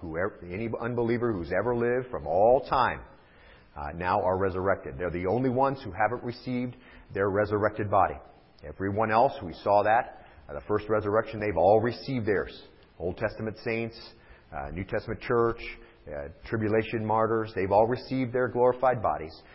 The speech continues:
and they're doing the jobs for which the Lord has prescribed for them. These are the only ones that le-, are left. Now remember, everyone who's ever lived will get a resurrected body, without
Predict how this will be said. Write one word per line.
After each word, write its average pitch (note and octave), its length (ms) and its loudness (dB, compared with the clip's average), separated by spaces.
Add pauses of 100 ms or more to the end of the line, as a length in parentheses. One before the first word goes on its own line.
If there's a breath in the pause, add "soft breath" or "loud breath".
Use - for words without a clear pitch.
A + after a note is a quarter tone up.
(160 loud breath)
and E2+ 120 -8
they're F2 100 -2
doing G2 240 -4
the B2 80 -2
jobs A2 380 4
for A#2 80 -6
which G#2+ 200 -6
the G#2+ 80 -2
Lord G2 240 0
has G2+ 120 -10
prescribed G2 460 -2
for E2+ 100 -8
them. D2 180 -8 (420 loud breath)
These A#2 320 -2
are C3 60 4
the A#2+ 140 0
only A#2 200 2
ones A2+ 280 0
that - 120 -8
le-, G2+ 300 2
are F#2 160 0
left. F#2 340 -2 (240)
Now F2 80 -10
remember, G2 460 -4
everyone A#2+ 840 2
who's G2 260 -8 (100)
ever C3 380 0
lived G#2 360 0
will F2+ 180 -4
get G#2 280 -4 (480 loud breath)
a F2 80 -4
resurrected F#2+ 600 0
body, D#2+ 300 0 (220)
without F2+ 440 0